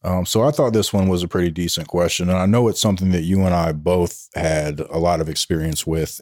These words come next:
And, you know, we've talked, when we had Jen Hope on here, we talked about,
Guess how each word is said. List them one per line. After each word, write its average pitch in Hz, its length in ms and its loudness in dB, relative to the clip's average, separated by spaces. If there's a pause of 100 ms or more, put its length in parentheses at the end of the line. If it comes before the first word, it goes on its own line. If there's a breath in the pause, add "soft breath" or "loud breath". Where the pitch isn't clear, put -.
And, 80 360 -4 (400 loud breath)
you 92 60 0
know, 95 120 4
we've 92 180 2
talked, 110 220 2
when 107 120 2
we 110 120 4
had 120 180 2
Jen 107 240 2
Hope 101 280 2
on 92 180 2
here, 95 200 2
we 90 140 2
talked 120 300 0
about, 82 520 0